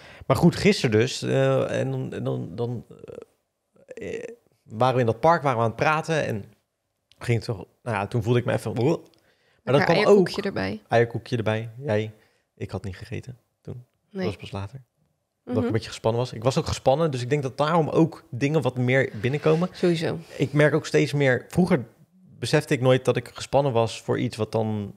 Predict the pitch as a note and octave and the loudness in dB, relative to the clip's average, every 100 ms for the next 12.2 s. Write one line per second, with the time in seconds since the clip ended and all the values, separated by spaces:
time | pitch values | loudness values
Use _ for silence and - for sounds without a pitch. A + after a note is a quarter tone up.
0 | - A2 A2 A2+ B2 D3 A2+ G#2 A2+ A#2 | -14 -12 -8 0 4 4 4 2 2 2
1 | G2+ G#2+ G2+ - D3+ G#2+ G2+ - - A#2+ | 2 0 0 -2 2 2 0 -6 -6 -6
2 | G#2 G#2 G#2+ G#2 G2+ - G#2+ A2 A2+ - | -4 -8 -4 -4 -4 -2 -2 -2 -4 -8
3 | G#2 - - - A2 G2 C3+ - - G3+ | -8 -10 -16 -10 -8 -4 -6 -6 -14 -8
4 | F#3 - C3 B2 B2 B2 C3+ A#2+ - B2 | -2 0 0 2 0 2 0 0 0 2
5 | B2 A#2+ G#2+ F#2+ A2+ F3+ - _ _ _ | 2 0 -2 0 0 -2 -6 _ _ _
6 | A2+ A2 - G#2 A2 A2 A2 G#2 G2+ G#2 | 2 2 0 0 0 -2 -4 0 -2 0
7 | G2+ G2+ G#2 A2 - A2+ A#2 A2+ A2 - | -4 -6 -6 -6 -8 -8 -6 -4 -6 -8
8 | - G2 F#2 - G2 G2+ G2 G2 A2 A#2+ | -12 -12 -12 -12 -8 -6 -6 -8 -10 -10
9 | A2 F#2 G#2+ A2+ A2 A2 G2+ G2+ G#2 G2+ | -10 -8 -8 -8 -8 -8 -6 -6 -4 -6
10 | - G#2+ G2 G2 F#2 F2 - B2 A#2+ B2 | -8 -10 -10 -10 -12 -12 -6 -4 -2 -4
11 | A#2+ - G2+ - - G#2+ A2+ A#2+ A#2 - | -4 -2 -4 -4 -8 -6 -4 -6 -8 -10
12 | - | -4